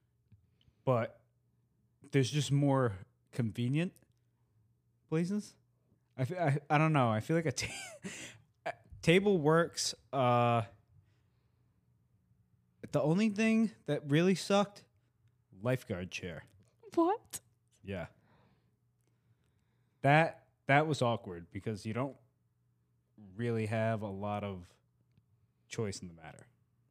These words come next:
Speaker 1: Like, it's, it's really narrow. You're only talking, like, this much. There's not a whole lot of flexibility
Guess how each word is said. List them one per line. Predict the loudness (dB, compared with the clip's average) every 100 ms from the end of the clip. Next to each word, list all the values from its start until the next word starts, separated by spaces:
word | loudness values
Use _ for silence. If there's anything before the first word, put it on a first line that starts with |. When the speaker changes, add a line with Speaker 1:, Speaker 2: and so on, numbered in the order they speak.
| _ _
Speaker 1:
Like, | -12
it's, | -10
it's | -8 -10 -10
really | -14 -2 2 2
narrow. | 2 0 -2 -2 -2
You're | -2 -2
only | -4 -4
talking, | -6 -8 -10 -12
like, | -12 -12 _ _ _ _ _ _ _ _ -8
this | -6 -4
much. | -6 -8 -8 -12 -12
There's | -10 -4
not | 0 0 -2
a | -4
whole | -4 -4 -2
lot | -4 -4 -8
of | -16 -20 _ _ _ _ _ _ _ _ _ _
flexibility | -6 -4 -6 -6 -4 -4 -8